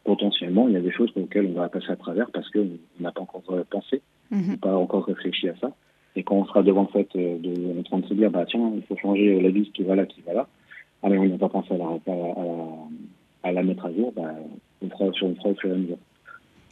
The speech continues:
Speaker 1: Aujourd'hui, quatre-vingt-dix-neuf pour cent du projet grand carénage est quasiment, euh, fixé.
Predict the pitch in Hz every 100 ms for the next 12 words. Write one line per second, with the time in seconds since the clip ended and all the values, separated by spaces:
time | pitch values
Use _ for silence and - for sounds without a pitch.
0 | _ - 98 98 101 120 143 139 110 107
1 | 107 104 95 98 120 127 113 - 120 110
2 | 98 101 98 92 90 95 87 95 120 123
3 | 92 - _ - 98 107 117 110 - _
4 | _ _ _ - 101 90 98 104 117 104
5 | 90 85 87 - 107 - 98